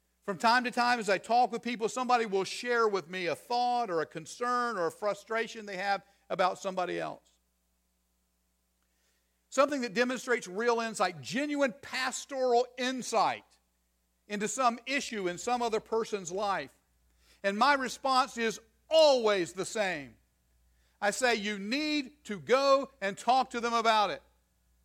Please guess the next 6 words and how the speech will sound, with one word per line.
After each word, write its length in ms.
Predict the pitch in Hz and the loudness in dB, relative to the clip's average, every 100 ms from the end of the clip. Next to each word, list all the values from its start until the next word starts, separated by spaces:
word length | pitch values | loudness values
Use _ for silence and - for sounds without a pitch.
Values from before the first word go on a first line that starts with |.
| _ _ _ _ _ _ _ _ _ | _ _ _ _ _ _ _ _ _
How 220 | - 262 311 | 2 4 6
will 140 | 294 | 4
they 160 | 269 262 | 4 4
ever 240 | 285 262 | 2 -2
grow 400 | 190 196 277 254 | 0 4 6 6
up? 320 | 254 208 - | 6 4 -2